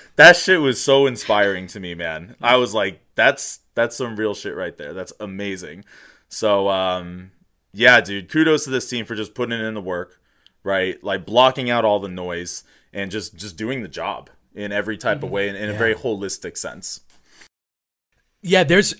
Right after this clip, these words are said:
Speaker 2: uh, the closeouts and the rebounding for shooters and things like that. We could only bring, I think it was thirty-five people to the bubble.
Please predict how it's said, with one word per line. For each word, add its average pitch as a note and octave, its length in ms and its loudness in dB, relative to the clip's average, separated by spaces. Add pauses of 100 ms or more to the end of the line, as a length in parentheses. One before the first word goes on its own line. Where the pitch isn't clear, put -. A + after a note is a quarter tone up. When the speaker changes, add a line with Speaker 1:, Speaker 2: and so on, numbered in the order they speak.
Speaker 2:
uh, C#3 260 2 (420)
the C3+ 280 0
closeouts E3 720 4
and C#3 100 -6
the A#2+ 60 -8
rebounding C#3+ 680 -4
for B2 140 -14
shooters C#3 360 -6
and C#3 120 -10
things D3 160 -10
like D3 100 -2
that. D3+ 160 -6 (320)
We D3+ 180 -4
could C4+ 160 0
only A3 200 4
bring, D#3+ 240 -4
I A#2 40 -4
think - 280 -14 (340)
it C#3+ 80 -6
was A#2 220 -8 (120)
thirty-five C3 840 -8
people A3+ 400 -14 (420)
to A#3+ 100 -8
the G#3 80 -8
bubble. A#3 380 -8